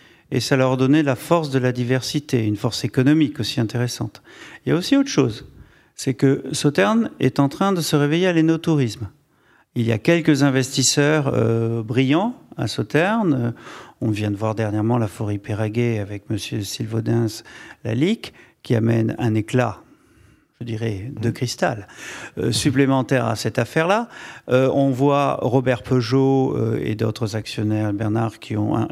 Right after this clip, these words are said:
qui ont investi, euh, sur Guiraud. On voit, euh, effectivement Bernard Magret qui a investi lui aussi, euh, la famille Catiard, et cetera. Donc il y a une espèce d'émulation qui est en train de repartir sur Sauternes.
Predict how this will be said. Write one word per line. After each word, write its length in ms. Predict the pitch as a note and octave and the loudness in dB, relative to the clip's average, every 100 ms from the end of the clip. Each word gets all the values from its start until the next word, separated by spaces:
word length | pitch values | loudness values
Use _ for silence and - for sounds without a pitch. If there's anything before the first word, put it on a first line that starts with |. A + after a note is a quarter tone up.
| C#3 | -8
qui 100 | - | -4
ont 80 | A#2+ | 0
investi, 680 | A2 G#2+ G2+ - A#2+ A2+ A2 | 0 -2 -6 -4 -4 -2 -2
euh, 80 | |
sur 260 | A2+ - A2 | -4 -8 -8
Guiraud. 500 | G#2 B2 D#3 G#3 A#3 - - - - - - _ - | 0 2 4 2 0 -6 -18 -18 -20 -20 -20 _ 2
On 140 | C#3+ | 2
voit, 680 | C3+ C3+ D3 C#3+ C#3+ C#3 - | 4 4 4 4 2 0 0
euh, 240 | A#2 A#2 - | 2 2 2
effectivement 760 | A#2+ - A2+ - A2 B2+ B2 | 0 0 -2 -2 0 2 2
Bernard 380 | A2+ A2+ A2 A2 | 0 0 0 2
Magret 640 | A2 A2+ A2 A#2 A#2+ A#2 G#2 | 2 2 2 2 2 0 -2
qui 160 | - | -4
a 60 | G#2 | -4
investi 440 | G2+ G2+ - - | -2 -4 -6 -4
lui 160 | A2 G#2+ | -2 0
aussi, 800 | A#2 C3 - F#3 G3 G3+ G3 D#3 | 0 -2 -2 -2 0 0 0 2
euh, 220 | B2 A#2 | 2 0
la 100 | A2+ | 0
famille 300 | G#2+ A2 G#2 | -2 -2 -2
Catiard, 420 | - B2 - A#2+ | -2 -2 0 0
et 80 | G#2+ | -2
cetera. 360 | - B2 E3 F#3 | -4 0 2 2
Donc 140 | D3 | 2
il 40 | C3+ | 4
y 20 | |
a 40 | |
une 60 | D3+ | 2
espèce 320 | D#3 F#3 C#3+ | 2 0 2
d'émulation 760 | B2+ C3+ D#3+ D#3+ D3 - E3 | 4 4 4 4 0 0 2
qui 100 | C#3+ | 2
est 120 | C#3 B2 | -2 -4
en 80 | |
train 180 | A2+ - | -4 -2
de 80 | A2+ | 0
repartir 760 | A2 C#3 G3+ G3+ D3+ - C3+ B2 | 0 2 2 2 -2 -4 -4 -4
sur 180 | - G2+ | -8 -14
Sauternes. 480 | - B2 E3 G3 | -14 -8 -6 -6